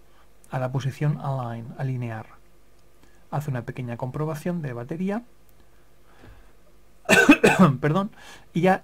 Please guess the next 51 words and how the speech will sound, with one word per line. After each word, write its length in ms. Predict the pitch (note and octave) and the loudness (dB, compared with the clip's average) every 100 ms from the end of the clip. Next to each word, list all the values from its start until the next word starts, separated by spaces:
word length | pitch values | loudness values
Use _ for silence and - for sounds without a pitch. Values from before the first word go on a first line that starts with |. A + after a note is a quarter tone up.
| - | -6
está 280 | - D3+ E3 | -8 -2 0
alineando. 520 | D#3+ D3+ B2+ A#2+ A2+ | 0 0 -2 -4 -6
El 60 | A#2 | -6
proceso 400 | - D3+ F3+ F#3+ | -4 -2 -2 -2
tarda 220 | F#3 E3+ | -2 -2
aproximadamente 720 | D3+ D3 - D3+ D#3 D3+ D3 | -4 -6 -4 -2 0 2 0
unos 200 | D#3 A#2 | 0 -4
cinco 340 | - C#3 C3 B2+ | -6 -6 -6 -6
minutos, 500 | B2 D#3 D3 C3 C#3+ | -4 -4 -2 -6 -6
que 140 | - | -8
en 80 | B2 | -6
la 100 | B2 | -4
práctica 520 | - D3+ - C#3 C#3 - - - - - - - | -4 -6 -6 -8 -8 -10 -20 -20 -20 -20 -20 -12
es 180 | - D3 | -6 -2
el 120 | D3 | -2
tiempo 320 | D3 D#3+ D3 D3 | -2 -2 -4 -4
que 100 | C#3 | -6
vamos 220 | C3 C3+ | -6 -6
a 80 | C3+ | -6
tardar 380 | C3 C3+ C3+ | -4 -4 -4
en 80 | B2+ | -4
introducir 500 | A#2 - B2 A2 C3+ | -6 -6 -8 -6 -4
el 120 | C3 | -4
plan 200 | - C#3 | -6 -6
de 80 | B2+ | -4
vuelo 320 | B2+ D3 C3 | 0 0 0
y 120 | C#3 D3 | -4 -8
preparar 500 | B2 A#2+ A#2+ B2+ B2+ | -8 -6 -6 -6 -6
la 160 | A#2+ | -6
cabina 420 | C3 C3 C3 C3 | -6 -6 -4 -4
para 140 | C3 A#2+ | -6 -6
el 80 | G#2+ | -8
despegue. 420 | G#2 A#2+ A2+ A2+ - - - - - - - - - | -12 -12 -14 -16 -20 -20 -20 -20 -20 -20 -20 -20 -6
No 160 | C3+ C#3+ | 0 0
obstante, 400 | D3 C#3+ D3 D#3+ | 0 -2 -2 -2
y 80 | |
si 120 | D3 B2 | -4 -6
alguien 220 | A#2+ A#2 | -6 -8
arranca 360 | A#2+ B2 B2 | -8 -8 -8
ya 260 | A#2+ A#2 A#2 - - - - | -6 -6 -8 -12 -20 -20 -16
con 140 | - B2 | -8 -6
el 80 | A#2+ | -4
motor 260 | A#2 A#2+ | -6 -6
encendido, 640 | A2+ - A2+ C#3 F3 B2+ | -8 -8 -6 -2 -2 -4
es 60 | A2+ | -6
muy 180 | A#2 A#2 | -8 -8
impaciente 560 | A2+ G#2+ - E3+ F3 | -8 -8 -6 -8 -6
o 80 | A#2+ | -10
termina 380 | A2 G#2+ A2 A2 | -10 -10 -10 -10
muy 120 | B2+ | -8
rápido, 400 | D#3 D3+ D3 D3 | -6 -6 -8 -10